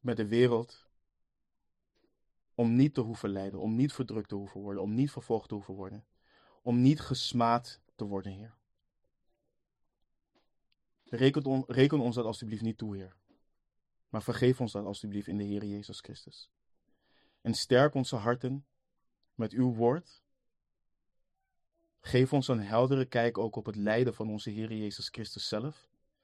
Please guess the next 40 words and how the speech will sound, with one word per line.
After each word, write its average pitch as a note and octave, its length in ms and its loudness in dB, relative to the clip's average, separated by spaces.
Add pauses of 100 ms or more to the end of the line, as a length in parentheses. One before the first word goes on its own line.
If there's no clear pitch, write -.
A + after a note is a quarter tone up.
(600)
En A2 120 -6
zoals A2+ 360 -2 (240)
de - 120 -6
apostel A#2 360 -2
Johannes A#2 380 0
ook A2 160 -4
schreef, A#2 320 0
dat A2 140 -4
wij G#2+ 180 -2
hem, G#2+ 260 -2 (240)
dat A#2 120 0
hij A#2+ 80 4
ons A#2+ 160 2
een A#2 80 -8
voorbeeld C#3 460 4
heeft A#2 180 -2
nagelaten A2 640 -2
om, G2+ 260 -6 (280)
om G#2+ 160 -4
daarin A2 320 4
te G#2 120 -6
wandelen. A#2+ 500 -2 (120)
En G#2+ 260 -8
zoals - 280 -6
Petrus A#2 320 -2
dat A2 120 -6
ook F2+ 160 -4
schreef. A#2+ 380 -8 (2250)
Help B2+ 280 6
ons C#3 160 2
om B2+ 100 2
dat A#2 140 2
met A2 160 -6
vreugde C3 480 4
en G#2+ 140 -2
met G#2 140 -6
blijdschap G#2+ 460 -4
te G#2 80 -10
doen, G2+ 200 -8
Heer. G2 200 -12